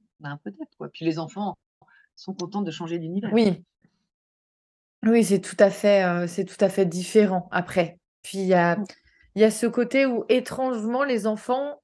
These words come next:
Speaker 2: vont davantage aller s'occuper tout seuls.
Speaker 1: Mmh mh.
Speaker 2: C'est, voilà. <laughs> C'est, mais ils, c'est parce qu'ils sont dans la découverte, heu,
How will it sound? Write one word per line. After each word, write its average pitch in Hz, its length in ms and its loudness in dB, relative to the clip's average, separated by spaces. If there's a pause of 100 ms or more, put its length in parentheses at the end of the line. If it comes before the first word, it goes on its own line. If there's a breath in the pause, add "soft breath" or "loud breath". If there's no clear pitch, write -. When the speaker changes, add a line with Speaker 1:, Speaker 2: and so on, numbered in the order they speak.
Speaker 2:
vont 202 500 -6
davantage 226 880 0
aller 196 200 0
s'occuper 214 420 -6
tout 214 160 -16
seuls. 147 340 -4 (680)
Speaker 1:
Mmh 247 80 -20 (180)
mh. - 20 -16 (160)
Speaker 2:
C'est, 175 420 -2 (320)
voilà. 156 360 -6
<laughs> - 800 0
C'est, 226 180 2
mais 240 300 6
ils, 226 260 2
c'est 220 140 0
parce 240 180 2
qu'ils 220 100 -6
sont 233 100 -2
dans 202 100 4
la 175 120 4
découverte, 202 640 -2
heu, 170 140 -2